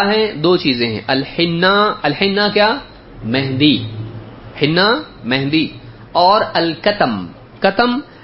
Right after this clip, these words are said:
یمن میں ایک پودا ملتا ہے جو تھوڑا سا کالے رنگ کی طرح ہوتا ہے لیکن ویسا نہیں ہوتا ہے، تو گہرا رنگ اس کا ہوتا ہے، dark brownish جیسا اس کا رنگ ہوتا ہے، تو وہ کتم ہوتا ہے، وہ پودا ہوتا ہے، بوٹی، ایک جڑی بوٹی جیسا کچھ رہتا ہے،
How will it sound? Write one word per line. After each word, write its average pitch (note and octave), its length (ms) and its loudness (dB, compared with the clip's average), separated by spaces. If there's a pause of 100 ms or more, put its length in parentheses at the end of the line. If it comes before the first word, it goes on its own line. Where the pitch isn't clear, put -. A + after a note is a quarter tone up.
یمن G3+ 340 2
میں F3+ 80 -2
ایک F#3+ 260 -2
پودا F3+ 300 2
ملتا D3 360 0
ہے D3+ 180 -2 (320)
جو E3 380 2 (100)
تھوڑا F3 220 6
سا F3+ 300 4 (340)
کالے G3+ 440 6
رنگ A3+ 160 4
کی A3+ 140 0
طرح G#3+ 180 2
ہوتا G#3 300 4
ہے G#3 40 4
لیکن A3+ 180 2
ویسا F3 280 4
نہیں D#3+ 180 0
ہوتا - 180 -18
ہے، - 140 -18 (800)
تو B2+ 80 -4
گہرا E3+ 340 4
رنگ C#3 160 0
اس - 100 -6
کا A#2 140 0
ہوتا F#2+ 340 -4
ہے، - 60 -14 (320)
dark C3 260 2
brownish B2+ 440 0
جیسا A#2 220 -4
اس A2+ 160 -2
کا B2 80 -2
رنگ A#2 140 -4
ہوتا A#2+ 240 0
ہے، E3+ 160 0 (460)
تو D3+ 120 4
وہ D3 160 2
کتم F3+ 360 0
ہوتا G2+ 360 -2
ہے، G#2 80 -12
وہ D3+ 100 0
پودا E3 320 2
ہوتا G#2+ 300 -4
ہے، G#2+ 80 -12
بوٹی، D3+ 300 -2
ایک C3 160 0
جڑی C3 200 2
بوٹی B2+ 200 0
جیسا A#2+ 240 0
کچھ B2 180 -6
رہتا A#2 300 2
ہے، D3+ 120 0